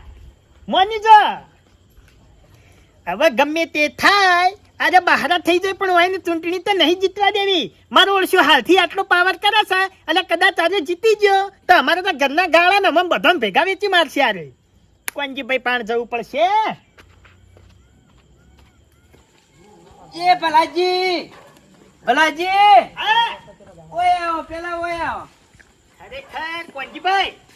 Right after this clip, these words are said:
Speaker 1: એટલે તમારે પહેણે જ આવતું હતું ઈ કણે.
Speaker 2: હું કટકા ખાવા આવતા હતા મારા પાસે. આલું તો કાળુજીનું વટ.
Speaker 1: ચમ કાળુજીને?
Speaker 2: હાલ ઓયથી જતા પાડે હું એ. વેચાઈ ગયા ને.
Speaker 1: અલ્યા મારા જ હોય તો હાવ હેડે મૂર્ખા.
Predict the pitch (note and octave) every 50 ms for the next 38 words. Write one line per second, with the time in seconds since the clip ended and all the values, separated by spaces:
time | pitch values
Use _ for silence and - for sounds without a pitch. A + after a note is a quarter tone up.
0 | _ _ - _ _ _ _ B3+ E4 F#4 F#4 F#4 F4+ G4 F#4+ - F#4+ E4+ C#4+ E4+
1 | F#4+ G4+ G4 G#4 G#4 G4+ G4+ G#4+ G#4+ A4 G#4+ G#4 G4+ G#4+ G#4+ G#4+ G#4+ G4+ D4+ -
2 | - - _ - E4+ - E4 D#4+ - C4+ D#4+ D#4+ - D#4 E4 E4 E4 E4+ E4 D4+
3 | D4+ D#4+ D4+ E4 E4 E4 D#4 D#4+ D#4+ D4+ D#4+ D#4+ E4 F4 F4 F4 - _ _ _
4 | _ _ _ _ _ _ _ _ _ _ _ - D4 D#4 D#4 E4 E4 - F#4 -
5 | - E4+ E4+ E4 E4 D4 D#4 E4 E4+ E4+ F4 E4+ D#4 - - _ - _ _ _
6 | _ _ _ _ - - - _ - - - - - - - - - - - -
7 | - - F4 F#4 - - C#4 D4 D4+ D#4 C4+ D#4+ E4 F4 F#4 G4+ G4+ - - -
8 | _ - - - - - _ - - C4+ D4+ E4 E4 E4 D#4+ D#4+ C#4+ - D#4+ D#4+
9 | D#4+ D#4 D4+ - E4 D#4 D#4 D#4+ D#4+ D#4+ E4+ F4 E4+ E4 D#4+ D#4+ D#4+ D4+ C#4+ A#3+
10 | - - _ _ _ _ _ _ F3 A#3+ C#4+ D4 D4 D#4+ E4+ E4 F4 F4+ F4+ F4
11 | C#4 - - - _ _ _ _ _ - B3+ D#4+ G4+ G#4+ G#4+ G4+ F#4+ F#4 F#4+ F#4+
12 | G#4 G4 D#4+ F#4 G4 G4 - G#4 D4+ F4 G4+ G4+ E4+ G4+ G4 G4+ G4+ G4 G4 F4+
13 | E4 C4 - - F#4 G#4 G4+